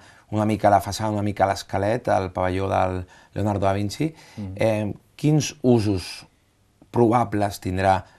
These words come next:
Speaker 1: aquesta instal·lació per als clubs de la nostra ciutat?
Speaker 2: Doncs ja hem comentat alguna vegada que és un pafú, per tant,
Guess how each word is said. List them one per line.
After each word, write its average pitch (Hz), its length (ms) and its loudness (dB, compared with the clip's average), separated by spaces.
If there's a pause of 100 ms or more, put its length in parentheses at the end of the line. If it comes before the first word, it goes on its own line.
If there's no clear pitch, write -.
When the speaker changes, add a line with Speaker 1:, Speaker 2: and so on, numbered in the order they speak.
Speaker 1:
aquesta 98 420 -4
instal·lació 92 720 -4
per 95 200 2
als 90 280 -6
clubs 98 180 -6
de 95 60 -2
la 95 60 -2
nostra 90 220 -8
ciutat? 87 320 -10 (320)
Speaker 2:
Doncs 117 240 0
ja 113 180 10
hem 110 180 2
comentat 110 280 2
alguna 110 180 4
vegada 113 220 8
que 107 80 4
és 104 60 2
un 104 100 0
pafú, 139 460 4
per 107 160 4
tant, 98 400 -2